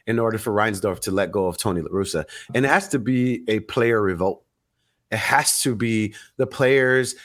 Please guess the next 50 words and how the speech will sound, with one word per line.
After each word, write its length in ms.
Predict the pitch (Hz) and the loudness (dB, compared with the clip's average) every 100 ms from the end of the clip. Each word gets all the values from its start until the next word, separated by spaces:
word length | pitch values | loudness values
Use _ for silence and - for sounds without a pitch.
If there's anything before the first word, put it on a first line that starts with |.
| - | -16
having 280 | - 110 107 | -2 0 0
closed 280 | - 139 131 | 0 2 4
door 180 | 135 127 | 4 4
meetings 540 | 120 120 123 123 101 | 2 2 2 0 0
with 140 | 120 113 | 0 2
management, 520 | 113 110 101 110 104 | 2 2 0 0 0
with 100 | 90 | 0
Rick 180 | 104 - | -2 0
Hahn, 320 | 113 104 101 | 0 2 2
and 100 | 90 | 0
saying, 220 | - 101 | 0 0
like, 220 | 95 90 - | 0 -4 2
"I 200 | 123 147 | 4 4
do 280 | 104 127 139 | 0 0 2
not 280 | 120 98 | 4 2
want 200 | 92 98 - | 2 0 -2
to 80 | 92 | -4
play 180 | 104 | -2
for 160 | 95 90 | -2 -2
this 220 | 87 82 | -6 -4
guy. 200 | 92 80 | -2 -2
This 200 | 78 156 | 0 -2
guy 320 | - 120 117 110 - - | 4 4 4 0 -14 -6
is 140 | 117 113 | -2 2
not 240 | 123 110 | 2 2
taking 340 | - 117 107 | 0 0 0
us 200 | 98 90 | -2 -4
to 80 | 101 | -4
the 40 | 98 | -4
place 280 | 110 92 | -2 -2
that 120 | - 85 | 0 -2
we 80 | |
gotta 220 | 92 87 90 | 0 -2 0
go." 180 | 104 - - - | -2 -4 -10 -2
Now, 120 | 123 | 2
they 100 | 123 | 4
might 160 | 143 151 | 2 2
need 100 | 135 | 0
a 60 | |
translator 560 | 123 190 185 123 110 110 | 2 2 2 2 2 2
'cause 140 | 120 | 0
there's 160 | 110 101 | 0 0
a 40 | |
bunch 200 | 101 120 | 0 0
of 60 | 110 | 2
Latinos 420 | 101 147 143 104 | 0 2 0 2
on 100 | 95 | 0
that 160 | 90 90 | 0 0
team. 220 | 95 92 - - - | -2 -4 -10 -20 -6
But 280 | 110 139 | 0 0